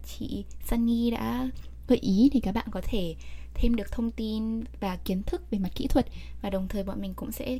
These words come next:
kèm thêm link về group Việt U X P M để các bạn có thể hỏi thêm câu chuyện của mọi người và biết thêm kinh nghiệm về mặt cá nhân,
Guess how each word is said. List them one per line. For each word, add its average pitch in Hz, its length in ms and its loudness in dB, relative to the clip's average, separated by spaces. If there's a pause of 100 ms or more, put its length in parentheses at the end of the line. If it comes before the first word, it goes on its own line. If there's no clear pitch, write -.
kèm 208 160 -2
thêm 233 220 2
link 240 300 4
về 190 320 -2 (380)
group 302 200 2 (260)
Việt 226 200 0 (100)
U 226 60 4 (120)
X - 120 -6
P - 80 0
M 262 320 4
để 190 140 -2
các 214 120 -4
bạn 233 140 -2
có 202 140 -2
thể 190 340 2 (220)
hỏi 185 260 -4
thêm 247 220 4
câu 247 200 0
chuyện - 220 0 (100)
của 196 100 -2
mọi 190 180 -2
người 202 380 0 (380)
và 196 100 -4
biết 247 280 2
thêm 240 260 0
kinh 247 240 2
nghiệm 254 260 2
về 196 140 -8
mặt 180 140 -6 (160)
cá 175 140 -4
nhân, 254 440 4